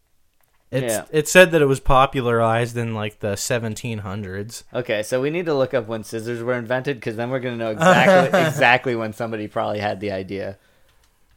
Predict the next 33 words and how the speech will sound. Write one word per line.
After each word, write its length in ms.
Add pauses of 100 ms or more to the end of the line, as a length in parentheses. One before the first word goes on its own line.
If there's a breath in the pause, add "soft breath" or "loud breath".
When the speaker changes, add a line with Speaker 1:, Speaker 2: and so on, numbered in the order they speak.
(300)
Speaker 2:
When 360
were 380 (100)
scissors 800 (640)
invented? 760 (840)
I 40
mean, 120
scissors 400
are 20
a 20
big 240
part 200
of 200
John 280
Campone. 400
We 40
Speaker 1:
I 80
would 120
Speaker 2:
gotta 100
Speaker 1:
say 200
Speaker 2:
know. 60
Speaker 1:
earl-, 320
whoa. 460
Speaker 2:
Whoa. 720
Speaker 1:
Yeah, 240
see, 240
it 140
is 180
pretty 300
early. 420
Speaker 2:
Fifteen 760
hundred 960
B 280
C. 680